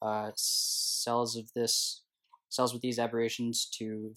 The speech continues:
ferroptosis? I guess, um, would any disease with a sustained redox imbalance be susceptible to ferroptosis? And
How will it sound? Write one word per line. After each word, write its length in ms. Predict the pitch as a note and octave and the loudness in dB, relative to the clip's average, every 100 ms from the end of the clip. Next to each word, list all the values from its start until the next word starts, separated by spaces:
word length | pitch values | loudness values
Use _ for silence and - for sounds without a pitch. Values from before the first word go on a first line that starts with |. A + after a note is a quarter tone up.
| - | -2
ferroptosis? 920 | A#2+ A#2 - C3 - B2+ B2 - - - - - | 0 0 -4 -2 0 0 2 0 0 -6 -10 -6
I 100 | A#2+ | 0
guess, 420 | C3 C3 - - _ _ _ _ - | 2 4 4 0 _ _ _ _ 0
um, 380 | A2+ A2+ G#2+ G#2 _ _ _ _ _ - - - | 4 6 4 -8 _ _ _ _ _ -20 -20 0
would 220 | D3 B2+ - | 2 2 2
any 240 | C3 D3 | 6 6
disease 420 | C#3 B2 B2+ C3 B2 | 6 4 4 2 0
with 120 | - | 0
a 40 | |
sustained 500 | - A#2 - A#2+ A2 | 0 2 0 0 0
redox 340 | A2 A#2 A#2 B2+ | 0 0 2 0
imbalance 480 | A2+ A2+ A#2 A2+ | 4 4 4 0
be 200 | - A#2 | -2 0
susceptible 640 | A2 A2 - G#2+ A#2+ A2+ A2+ | 0 2 0 -2 -2 0 0
to 100 | - | -2
ferroptosis? 880 | - A2 G#2 - A2 - C3 - - - _ _ _ _ - | 0 2 0 -2 -2 0 0 -2 -4 -20 _ _ _ _ 2
And 320 | C#3+ C3+ B2+ | 6 6 4